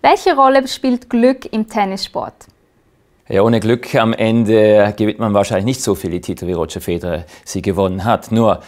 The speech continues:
Speaker 2: man muss so weit kommen, dass ein wenig Glück am Schluss genügt, um einen über die Ziellinie zu bringen. Also zufällig passiert am Ende dann doch nichts.
Speaker 1: Letztes Jahr erreichte Roger Federer einen Grand Slam Halbfinal.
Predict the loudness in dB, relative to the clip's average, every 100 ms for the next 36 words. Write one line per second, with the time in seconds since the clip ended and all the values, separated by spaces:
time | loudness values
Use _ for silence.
0 | -20 -12 -4 0 2 2 2 2 0 0
1 | 2 2 2 0 0 2 0 0 2 2
2 | 0 -6 -4 -4 -2 -2 -2 -2 -2 0
3 | -2 -4 -6 -4 -4 -2 -2 -2 -4 -4
4 | -6 -2 0 2 0 -2 -8 -6 -2 -4
5 | -4 -10 -14 -2 0 0 2 2 0 0
6 | 0 0 0 -2 -2 -2 -2 -2 -2 -2
7 | -2 -2 -4 -6 -12 -16 -20 _ _ _
8 | _ -2 -2 0 -4 2 2 2 2 2
9 | 0 -2 -2 0 0 -2 -2 -2 -2 0
10 | -2 -2 -2 -6 -2 0 2 0 -4 -2
11 | -2 0 -4 -4 -4 -4 -6 -4 -4 -4